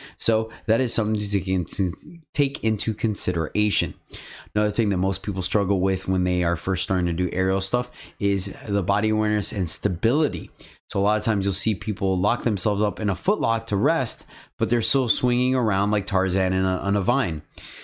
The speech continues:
And the reason being is, is that it requires some stability and balance engagement from yourself and your muscles to keep yourself upright. So something to think about.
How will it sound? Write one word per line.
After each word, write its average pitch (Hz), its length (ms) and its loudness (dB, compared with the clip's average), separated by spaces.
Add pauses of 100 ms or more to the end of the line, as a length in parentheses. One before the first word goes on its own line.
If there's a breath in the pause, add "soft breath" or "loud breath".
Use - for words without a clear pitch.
(180 loud breath)
And 95 80 0
the 104 60 4
reason 113 260 2
being 110 260 2
is, 95 260 0
is 95 100 -2
that 95 160 2
it 92 60 2
requires 101 500 0
some 117 240 2
stability 104 560 2
and 101 180 2
balance 98 460 0
engagement 101 720 0
from 113 220 2
yourself 127 580 0
and 104 120 0
your 98 100 2
muscles 110 540 0 (400 loud breath)
to 135 280 2 (240 loud breath)
keep 110 220 -2
yourself 98 440 0
upright. 73 400 -2 (640 loud breath)
So 214 280 2
something 196 260 2
to 175 80 2
think 165 220 0
about. 87 280 -2